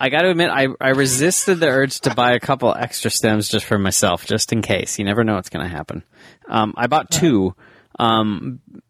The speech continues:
because I found two stems that were of the five dollar variety,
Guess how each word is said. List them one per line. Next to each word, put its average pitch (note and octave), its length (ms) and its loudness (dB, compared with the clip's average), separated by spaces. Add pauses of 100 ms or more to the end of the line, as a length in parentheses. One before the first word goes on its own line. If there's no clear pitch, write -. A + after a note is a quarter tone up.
because A#2+ 640 -2 (480)
I C3 100 0
found C3 260 0
two D#3+ 160 2
stems C3+ 400 0
that C3 140 4
were A#2+ 100 4
of G#2+ 120 0
the G#2+ 60 0
five A#2 360 2
dollar A2+ 300 4
variety, G2 580 2